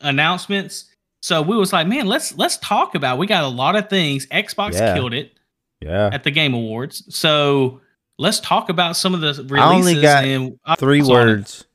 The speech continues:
Speaker 2: to say about the Video Game Awards. Awards.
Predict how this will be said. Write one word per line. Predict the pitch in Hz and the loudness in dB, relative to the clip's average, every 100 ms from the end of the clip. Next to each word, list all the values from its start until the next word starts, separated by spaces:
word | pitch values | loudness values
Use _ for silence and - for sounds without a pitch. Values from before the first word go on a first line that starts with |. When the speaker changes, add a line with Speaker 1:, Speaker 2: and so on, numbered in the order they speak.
| - | -6
Speaker 2:
to | 113 | -6
say | - 110 101 90 82 | 0 4 4 2 -2
about | 95 101 | 0 0
the | 98 | 0
Video | 90 98 98 | -4 -2 -2
Game | 92 92 | -2 -4
Awards. | 87 87 85 80 - _ _ _ _ _ | -4 -4 -6 -8 -14 _ _ _ _ _
Awards. | - 107 104 98 101 - | 0 2 2 0 -2 -2